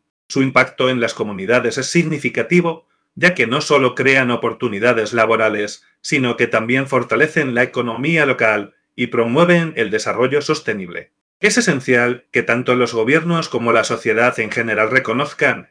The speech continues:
y apoyen a estas empresas, asegurando así un futuro más próspero y equitativo. Para seguir explorando este fascinante tema y muchos otros, se invita al lector a visitar Reflejo Global.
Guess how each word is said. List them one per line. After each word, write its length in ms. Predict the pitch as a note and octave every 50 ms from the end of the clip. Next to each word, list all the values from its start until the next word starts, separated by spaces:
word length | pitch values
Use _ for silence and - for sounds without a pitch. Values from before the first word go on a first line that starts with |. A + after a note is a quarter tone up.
| _
y 100 | - B2
apoyen 340 | B2 A2+ - - A#2 A2 A#2
a 80 | A2+ A2
estas 300 | A2 - - A2 G#2 -
empresas, 720 | A2 G#2 G2+ G#2 G#2 G2+ - - G#2 F#2+ F#2+ - - _ _ _ _ _
asegurando 640 | - - - D3 A#2+ A2+ A2+ A#2 A#2 A2+ G#2 G#2+
así 200 | - - C3 A#2
un 160 | A#2 A#2 A2
futuro 440 | - - A2 - D#3+ D#3+ E3 D#3 A#2+
más 180 | B2 C#3 C#3+ -
próspero 580 | - C3+ D3+ D3+ - A#2+ G2+ G2 G2 F#2+ - _ _ _ _ _ _
y 100 | - D3+
equitativo. 720 | D#3 D#3 C3 A#2+ - A#2+ A2+ - A2+ G2+ F#2+ F#2 - _ _ _ _ _ _
Para 180 | - A#2 A2+
seguir 340 | A2 - B2 A#2 B2+ C3+ B2+
explorando 680 | G#2+ - - - A#2 A#2 A2+ A2+ B2+ C3+ C3 A2+ A2+ A2
este 180 | A2 - C3+
fascinante 680 | A#2 - B2 A#2 - - B2+ A#2+ A#2+ C#3+ D#3+ E3+ D#3
tema 300 | D3 D3 D3+ D3 C#3 B2
y 80 | A#2+ A#2
muchos 380 | A#2 C3 E3+ F3+ - D3 C#3+ D#3
otros, 480 | D3 A2 A2+ G#2 G#2+ G#2 - - _ _
se 160 | - - C#3
invita 460 | C3 B2 A#2+ B2+ F3 F#3 F3+ F#3 D#3+
al 120 | C#3+ B2+ A#2
lector 320 | A#2 - - - A#2+ A#2
a 60 | G#2+
visitar 420 | G#2+ A2 G#2+ - C3 B2+ C3 C3 B2
Reflejo 460 | A#2+ A2 - A#2+ A#2 A2+ - C#3 B2
Global. 460 | A2+ A2 G#2+ G2 G2 F#2 E2 F2 -